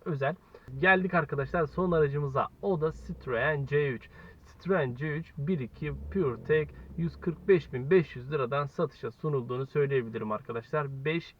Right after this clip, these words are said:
ileri manuel şanzıman seçeneğiyle arkadaşlar. Gördüğünüz gibi arkadaşlar piyasadaki şu anki durum bu. iki bin yirmi bir Şubat ayı sıfır araba fiyatları, yani minimum fiyatta alınabilecek diyebilirim arkadaşlar. Araçlar bunlar.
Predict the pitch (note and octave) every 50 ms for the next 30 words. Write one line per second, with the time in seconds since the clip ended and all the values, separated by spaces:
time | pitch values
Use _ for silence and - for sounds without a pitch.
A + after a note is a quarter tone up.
0 | _ G#3+ F#3+ C#3 A#2 G#2 A2+ C3 D3+ D3 B2 A2+ A2+ B2 C3 C#3 C3+ - - -
1 | - - - - - C#3+ B2 A2 G#2+ G#2+ A2 B2 C3 C3 - - C3+ - - C3+
2 | B2+ B2 A#2+ A2+ G#2 G#2 - - G2+ A2 - - D3 C#3+ D3+ D#3 D3+ F3+ G3 G#3+
3 | G#3 G3+ A3 G#3 E3+ C#3 C3+ C3 B2+ A#2+ A#2 - B2 A#2+ - - D#3 D#3 - -
4 | G#3+ G#3+ F#3+ - D#3 C3 A#2 A2+ - E3+ F#3 F#3 - - - - - - - -
5 | - - F4 A#3 D#3+ C3 A#2 - B2 A#2 C3+ D3 D#3+ D#3+ D#3+ D#3+ E3+ F3 F#3 F#3+
6 | - _ - - - - _ _ _ _ _ - G3+ - - G3+ F#3 F#3+ F#3 F3
7 | D#3+ D#3 D3 D3 D#3+ E3+ F3+ - - - G3 G3 D#3+ - - - E3+ D3 C3 B2+
8 | - - G3+ F#3 - D#3 D3+ D3+ - - - F3+ E3 D#3 C3+ A2+ A2 - - E3+
9 | D3+ - - - A2+ C3 A#2 G#2+ G#2+ A2+ C3 E3 A3+ B3+ A#3+ G3 C#3+ A#2 G#2 -
10 | - - _ _ _ _ _ _ - - A3 F#3+ F3+ - - _ - F3 F3 -
11 | G#3 G#3+ G#3 G3+ G3 F#3 F#3+ F#3+ F#3 F3+ G3 A3 A#3+ A3+ A#3 G3+ G#3 A#3 G3+ -
12 | - - - D3 C#3 C3 A#2+ A2+ A2 A2+ A2 G#2+ G#2 G#2+ G#2 - A2 G#2 G#2+ -
13 | - E3+ F3 F#3+ F#3 - - - - A3+ G#3+ F3 C3 A#2 - - F3 F3 F#3 F3
14 | D#3+ D3 D3+ E3+ G3+ G3 E3+ D3+ E3+ E3+